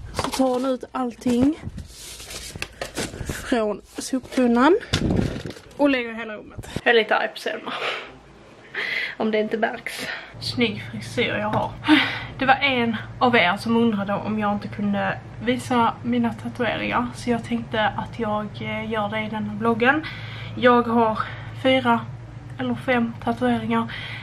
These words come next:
beroende på hur man vill räkna dem. Eh, men jag tänkte jag kan visa dem och så kan jag prata lite om dem. Vad jag har gjort dem.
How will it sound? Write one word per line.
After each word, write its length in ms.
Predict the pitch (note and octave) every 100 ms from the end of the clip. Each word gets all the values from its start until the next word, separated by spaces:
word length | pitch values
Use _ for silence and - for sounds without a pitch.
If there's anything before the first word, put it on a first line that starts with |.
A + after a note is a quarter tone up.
| -
beroende 360 | B3+ B3 B3 A#3+
på 120 | A#3+
hur 440 | A#3 A#3 A3+ A3 - - - -
man 440 | - A3 A3 A3 A3 - - - - - - - - - -
vill 160 | C#4
räkna 360 | B3+ B3+ - G#3+
dem. 180 | G3 G3+ -
Eh, 60 | -
men 280 | A#3 A#3 B3
jag 140 | C4
tänkte 220 | C#4+ C4+ C4 - A#3
jag 180 | B3+
kan 680 | C4 B3+ A#3+ A#3+ A#3+ A#3 A3+ - -
visa 540 | - C4+ C#4 - A#3 A3+
dem 340 | A3+ A3+ A3+
och 260 | - A#3 -
så 240 | - A3 G#3+
kan 180 | A#3+ A3
jag 200 | G#3+ -
prata 340 | A#3 A#3 A3
lite 220 | G3+ G3+
om 200 | G#3 G#3
dem. 260 | G3 G3 G3+ - - - - - - - -
Vad 200 | - A#3
jag 40 | A3
har 80 | A3
gjort 320 | A3+ A3 -
dem. 380 | G#3+ G#3 G#3+